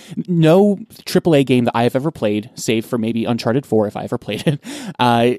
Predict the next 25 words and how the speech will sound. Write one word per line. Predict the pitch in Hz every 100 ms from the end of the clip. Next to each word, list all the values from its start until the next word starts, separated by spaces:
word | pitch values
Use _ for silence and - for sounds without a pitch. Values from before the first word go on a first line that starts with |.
| -
has | - 147 165 147
the | 143
courage | - 180 185 185 -
of | 143
its | 135 -
convictions | 123 113 113 - 101 104 - - _ _ _ -
to | 131
do | 135 160
the | 151
things | - 135
that | 123
The | 117
Last | 113 117 -
of | 113
Us | 107 -
Two | - 131 123
does | 110 101 101 -
in | 127 117 113
a | 107
triple | 104 - 117 117
A | 104
game, | 104 110 104 107 117
narrative-wise, | 113 113 110 107 107 107 104 -
story-wise, | - 113 107 104 101 98 95 -
and | 113 104 104